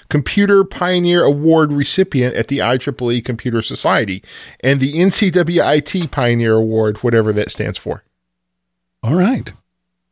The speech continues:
Speaker 2: Fun stuff. Now, this is the part of the show where I tell you how you can feed back to us. Would you like to be included on this show? Here's how you can do it. Go to element O P dot com, click the Contact Us button at the top of the page, answer the world's hardest captcha, fill out the form there.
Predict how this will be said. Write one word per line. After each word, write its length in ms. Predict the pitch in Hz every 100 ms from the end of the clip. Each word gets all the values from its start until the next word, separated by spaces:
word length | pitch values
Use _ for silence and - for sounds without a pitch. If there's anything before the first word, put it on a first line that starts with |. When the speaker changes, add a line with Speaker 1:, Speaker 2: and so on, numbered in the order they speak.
| _
Speaker 2:
Fun 140 | 120 147
stuff. 300 | - 147 -
Now, 100 | 160
this 200 | 233 -
is 100 | 262
the 80 | 247
part 180 | 269 277
of 40 |
the 40 |
show 200 | 254 285
where 140 | 269 262
I 100 | 262
tell 200 | 269 269
you 160 | 254
how 80 | 226
you 160 | 233 233
can 200 | 226 196
feed 280 | - 196 135
back 260 | 143 -
to 180 | 131 123
us. 160 | 98 - - -
Would 140 | 180 180
you 80 |
like 160 | 226 208
to 80 | 190
be 100 | 202
included 340 | 190 220 208
on 120 | 185
this 100 | 185
show? 240 | - 175 175 - -
Here's 200 | 156 147
how 60 | 131
you 80 |
can 140 | 120 127
do 160 | 123
it. 100 | 107
Go 140 | 110 135
to 100 | 135
element 260 | 165 180 175
O 80 | 175
P 120 | 170 175
dot 220 | 170 165
com, 260 | 180 180
click 140 | 147 175
the 100 | 156
Contact 540 | - 190 180 180 160
Us 140 | 165 160
button 260 | 180 170
at 80 | 170
the 80 | 160
top 200 | 185 175
of 40 |
the 60 | 165
page, 240 | 202 180
answer 260 | 240 262 240
the 60 |
world's 240 | 254 285 240
hardest 500 | 269 349 208 147 -
captcha, 420 | 123 117 - 139
fill 520 | - - - - 180
out 100 | 165
the 80 | 156
form 280 | - 156 147
there. 260 | 143 143